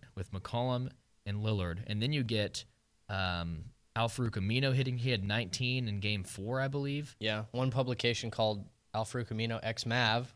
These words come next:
Speaker 2: I really
Speaker 1: Dallas
Speaker 2: liked him.
Speaker 1: great.
Speaker 2: He was, yeah, I really liked him. He called,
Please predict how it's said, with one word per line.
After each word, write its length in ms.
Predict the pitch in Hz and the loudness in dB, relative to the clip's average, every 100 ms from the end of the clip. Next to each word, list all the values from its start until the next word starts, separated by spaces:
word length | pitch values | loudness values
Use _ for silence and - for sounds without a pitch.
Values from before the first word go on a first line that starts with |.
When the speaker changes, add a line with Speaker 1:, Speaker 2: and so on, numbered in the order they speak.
| _ | _
Speaker 2:
I 120 | 107 | 2
really 300 | 123 113 113 | 4 4 8
Speaker 1:
Dallas 220 | 113 113 | 8 8
Speaker 2:
liked 80 | 113 | 6
him. 80 | 120 | 6
Speaker 1:
great. 220 | 123 180 | 6 6
Speaker 2:
He 60 | 117 | 4
was, 180 | 113 113 | 0 2
yeah, 200 | 107 113 | 6 8
I 60 | |
really 420 | 131 110 110 117 107 | 8 6 2 4 4
liked 240 | 107 107 | 2 0
him. 180 | 110 101 - _ _ | -4 -4 -10 _ _
He 60 | 127 | -4
called, 380 | 123 127 120 | 2 4 4